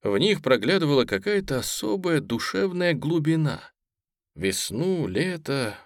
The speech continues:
он вымаливал у неба весть о взятии Оренбурга. Нет, белые разбиты. В то пасмурное, душное утро августа, идя в госпиталь на службу, он всё ещё надеялся,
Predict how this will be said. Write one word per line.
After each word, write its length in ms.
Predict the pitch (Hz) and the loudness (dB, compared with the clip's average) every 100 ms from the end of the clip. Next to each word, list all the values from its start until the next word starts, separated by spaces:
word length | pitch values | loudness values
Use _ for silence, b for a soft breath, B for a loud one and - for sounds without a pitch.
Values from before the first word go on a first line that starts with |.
| _ | _
он 260 | - 107 190 | -4 -2 0
вымаливал 680 | 127 117 185 180 151 143 110 | 0 2 2 2 4 4 4
у 60 | |
неба 420 | 95 160 165 147 | 2 2 2 2
весть 460 | 113 98 185 156 - | 2 2 -2 -2 0
о 100 | 131 | 0
взятии 520 | 107 139 170 156 123 | 0 0 2 2 2
Оренбурга. 760 | 117 110 104 95 117 104 - - - _ _ _ _ _ - | 2 2 -2 -2 -2 -2 -4 -16 -18 _ _ _ _ _ -10
Нет, 540 | 107 151 - - _ _ _ _ - | -6 -6 -8 -20 _ _ _ _ -6
белые 380 | - 214 185 131 | 0 2 4 2
разбиты. 720 | 101 95 - 82 - - - _ _ _ _ _ _ - | 0 -6 -14 -18 -18 -20 -20 _ _ _ _ _ _ -10
В 40 | |
то 200 | - 220 | 0 2
пасмурное, 760 | 160 170 185 151 151 139 127 117 | 2 0 0 0 0 2 2 2
душное 640 | 95 131 196 - 131 117 - | 2 2 0 0 2 2 2
утро 420 | 185 170 156 110 - | -2 -2 2 2 2
августа, 800 | 175 190 131 73 - - - - _ - | 0 0 0 -2 -8 -8 -12 -18 _ -2
идя 380 | 104 98 156 156 | 0 2 2 0
в 80 | 92 | 0
госпиталь 600 | 117 147 151 101 95 92 | 0 0 0 -4 -4 -4
на 120 | 90 | -6
службу, 640 | - 123 196 180 - - - - _ _ - | -6 -4 -4 0 0 -2 -8 -12 _ _ -6
он 120 | 220 | -2
всё 160 | 190 214 | 0 2
ещё 240 | 196 202 | 2 4
надеялся, 760 | 196 180 147 127 87 - - | 4 4 4 4 2 -2 -8